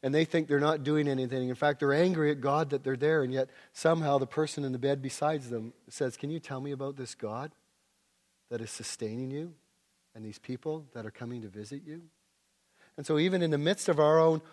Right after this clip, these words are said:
hopelessness, in the midst of our own despair, the light of Christ shines through us. Why? Because it's no longer I that lives,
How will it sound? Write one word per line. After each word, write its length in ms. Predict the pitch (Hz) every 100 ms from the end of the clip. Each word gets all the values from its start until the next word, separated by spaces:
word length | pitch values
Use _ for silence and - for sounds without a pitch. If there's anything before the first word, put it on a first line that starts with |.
| -
hopelessness, 720 | - 185 185 165 139 - 135 -
in 80 | 139
the 100 | 139
midst 300 | 165 196 185
of 100 | 151
our 140 | 151
own 160 | 156 151
despair, 580 | 143 - - 185 180 - - -
the 80 |
light 260 | 156 170 196
of 140 | 214
Christ 380 | - 180 165 165
shines 380 | - 185 190 180
through 200 | - 247
us. 140 | 180
Why? 320 | 190 220 269 226
Because 300 | 180 175 165
it's 180 | 165
no 180 | 180 196
longer 420 | 226 226 208 190
I 300 | 185 202 262
that 220 | 262 196 147
lives, 320 | 131 170